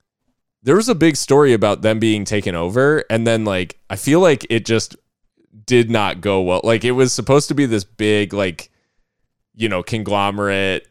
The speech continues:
like, takeover where they have a bunch of money injected and all this stuff. And I, I wanna say it was, like, a Chinese firm that initially bought them, and it went, like, totally sideways. Um, like, did not go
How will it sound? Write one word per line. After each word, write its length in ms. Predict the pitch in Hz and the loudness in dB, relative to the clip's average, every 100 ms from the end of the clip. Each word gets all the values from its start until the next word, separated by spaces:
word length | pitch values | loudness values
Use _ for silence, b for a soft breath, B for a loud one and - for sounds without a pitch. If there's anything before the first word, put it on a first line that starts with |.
| - | -6
like, 220 | 104 95 | -4 -4
takeover 680 | - 98 95 101 95 95 95 | -4 -6 -2 -2 -2 -2 -2
where 160 | 95 87 | -2 -2
they 160 | 87 | -4
have 200 | 95 101 | -2 -4
a 40 | 95 | -4
bunch 220 | 101 98 | -6 -6
of 60 | 98 | -6
money 280 | 90 92 | -6 -6
injected 460 | 92 92 92 - 98 | -6 -6 -6 -4 -6
and 140 | 92 | -6
all 140 | 92 90 | -4 -4
this 120 | 87 | -6
stuff. 320 | - 98 90 | -4 -4 -4
And 100 | 95 | -6
I, 80 | 90 87 | -8 -6
I 60 | 104 | -6
wanna 320 | 95 120 208 | -2 -2 -2
say 180 | - 139 | 0 -2
it 80 | 85 | 0
was, 200 | 107 95 | -4 -2
like, 260 | 95 85 - | -4 -6 -10
a 80 | 98 | -8
Chinese 580 | - 98 95 90 95 107 | -6 -6 -4 -6 -6 -8
firm 380 | - 131 135 135 | -4 -4 -2 -2
that 280 | 139 135 - | -2 -2 -4
initially 380 | 127 131 - 135 | -4 -4 -4 0
bought 200 | 135 135 | 0 0
them, 200 | 147 139 | -2 -4
and 120 | 117 | -4
it 160 | 123 113 | -4 -2
went, 260 | 127 135 104 | -2 -2 -2
like, 220 | 98 - | -6 -4
totally 380 | 107 107 98 87 | -2 0 -2 -4
sideways. 720 | 95 87 82 82 82 80 - _ _ _ _ - | -4 -4 -4 -4 -4 -6 -12 _ _ _ _ -4
Um, 640 | 98 92 80 69 69 73 - _ _ _ _ _ - | -2 -2 -4 -6 -10 -14 -20 _ _ _ _ _ -6
like, 240 | 90 - | -6 -4
did 180 | 117 117 | -4 -2
not 240 | 107 98 92 | -2 -4 -4
go 560 | 101 95 95 90 90 | -2 0 0 -2 -6